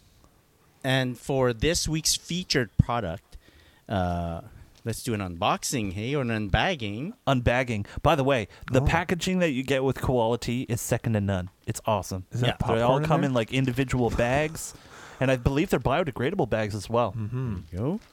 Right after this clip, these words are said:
Speaker 1: Uh, the first item, as we unbox, s-, ooh,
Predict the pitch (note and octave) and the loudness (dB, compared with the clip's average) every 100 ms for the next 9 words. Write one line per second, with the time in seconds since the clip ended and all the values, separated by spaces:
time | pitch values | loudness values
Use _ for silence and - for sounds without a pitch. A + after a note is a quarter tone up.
0 | _ _ _ - - C3 B2+ B2+ A#2+ B2+ | _ _ _ -10 0 2 2 0 -2 -4
1 | - D#3 D3+ - - B2 C#3 C#3+ G#2 G#2+ | 2 2 2 0 -4 0 2 2 0 -2
2 | D#3+ - - - - - - - _ - | -8 -14 -20 -20 -20 -20 -20 -20 _ -20
3 | - - - - - - A#2 G#2 A#2 G2+ | -20 -20 -20 -20 -10 0 0 2 2 2
4 | G2+ G#2+ A2 - - - - - _ - | 2 2 0 -2 -6 -8 -16 -20 _ -20
5 | C#3+ - - B2 G#2+ A#2 G#2 F2 | -20 -20 -16 -8 -6 -4 -6 -8